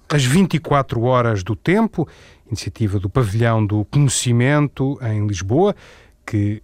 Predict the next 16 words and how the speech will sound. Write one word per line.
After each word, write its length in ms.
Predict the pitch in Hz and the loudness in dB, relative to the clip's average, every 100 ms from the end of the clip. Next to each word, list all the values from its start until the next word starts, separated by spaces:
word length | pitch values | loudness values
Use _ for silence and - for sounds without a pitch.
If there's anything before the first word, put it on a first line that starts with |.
| _ | _
começou 760 | - 110 92 - - 120 113 107 - - - _ | -4 -2 -2 -6 -2 0 0 -2 -8 -20 -20 _
ao 340 | 110 95 98 104 | -8 -6 -6 -6
fim 180 | 131 | -2
da 120 | 117 107 | 0 0
tarde 580 | 127 143 165 - 190 170 - | 0 0 0 -2 -4 -4 -6
desta 260 | 92 - | -10 -8
sexta-feira 480 | - 117 113 - 135 | -6 -4 -4 -2 -2
e 40 | 120 | 0
promete 360 | 110 123 131 | 0 0 0
atividades 880 | 123 101 117 123 147 170 156 165 127 | -2 -2 0 2 2 0 0 -2 0
diversas, 680 | 139 147 123 143 - 156 - | 0 2 2 0 -2 -2 0
sem 160 | 202 | 0
parar, 320 | 170 123 123 | 2 2 2
até 220 | 123 - 120 | 0 0 0
mais 180 | 107 | 0
logo 240 | 95 117 | 0 -2